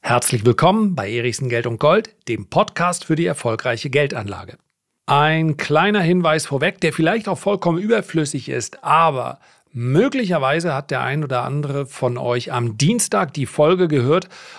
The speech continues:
und so im Laufe der Zeit gedacht, „Das ist ja ganz nett, dass wir hier über Tesla und hohe Kursziele sprechen,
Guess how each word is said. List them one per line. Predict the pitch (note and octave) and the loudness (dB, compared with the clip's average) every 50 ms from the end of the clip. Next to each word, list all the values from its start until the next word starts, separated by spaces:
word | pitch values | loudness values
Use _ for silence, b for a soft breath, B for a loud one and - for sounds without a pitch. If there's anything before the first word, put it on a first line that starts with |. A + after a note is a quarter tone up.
| B - | B 0
und | D3 D3 D3+ B2 | 2 2 4 4
so | C3 E3 G#3+ G3+ | 4 2 2 2
im | F#3 C#3+ C3 | -2 -2 -2
Laufe | B2 A#2+ B2+ D3+ G#3+ A#3 A3+ - F3+ | 0 0 2 2 2 0 0 -2 -2
der | E3 D#3 C#3 B2 | -2 -2 -2 -2
Zeit | - - C#3+ C#3+ D#3+ F3 E3+ - - | -2 -4 -2 -2 -2 -2 -4 -2 -4
gedacht, | D3 C3 B2+ D3+ D3+ D3+ - - | -4 0 2 2 0 0 -2 -4
„Das | C3 A#2 - | -6 -6 -6
ist | F3+ G3 D#3+ D#3 - | -6 -4 -4 -4 -2
ja | D#3+ D3+ D3 | -2 -2 -2
ganz | C#3+ C3 B2 B2+ - - | -2 -2 -4 -4 -4 -2
nett, | C#3+ C#3+ D3 D3 | -2 -4 -2 -4
dass | F3+ D3 C3 - - | -4 -4 -4 -2 -2
wir | D3 C#3 | 0 0
hier | C3+ C3+ C#3+ C#3+ C#3+ | 2 2 0 0 0
über | D3 C3 B2+ B2+ - | -2 -2 -2 -2 -2
Tesla | - - D3 E3 E3 D#3 - F3 E3 E3 | -2 -2 0 0 0 -2 0 2 2 2
und | D#3 C#3+ B2+ A#2+ A2 | 2 2 0 -2 0
hohe | C3 D3+ D3+ C#3+ | 0 0 0 0
Kursziele | C#3+ - - E3 F#3 F3+ - - E3+ D3 C#3 A#2+ | -2 -2 -2 -2 -2 -2 -2 -2 -2 -2 0 -2
sprechen, | - - C#3+ C#3 - C#3+ D3 | -2 -2 -4 -2 0 -2 -2